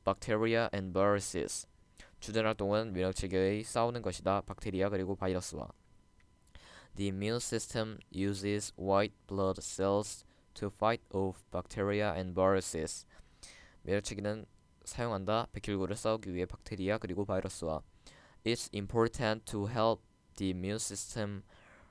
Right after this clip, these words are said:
protect the body from sickness. 중요하다, 돕는 것은 면역체계가 보호하도록 몸을 질병으로부터.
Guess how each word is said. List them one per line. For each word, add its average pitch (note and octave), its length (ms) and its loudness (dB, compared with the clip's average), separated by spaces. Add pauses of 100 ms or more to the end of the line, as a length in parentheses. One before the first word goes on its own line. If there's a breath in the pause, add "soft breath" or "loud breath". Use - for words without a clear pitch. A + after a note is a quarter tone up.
(280 loud breath)
protect G#2 520 -2
the G2+ 120 -4
body G2+ 300 4
from F#2 260 0
sickness. - 680 -4 (260 soft breath)
중요하다, G2+ 440 2
돕는 F#2 280 -6
것은 G#2+ 480 -4
면역체계가 F#2+ 640 0
보호하도록 F#2+ 680 2
몸을 F#2 300 2
질병으로부터. G#2 800 -2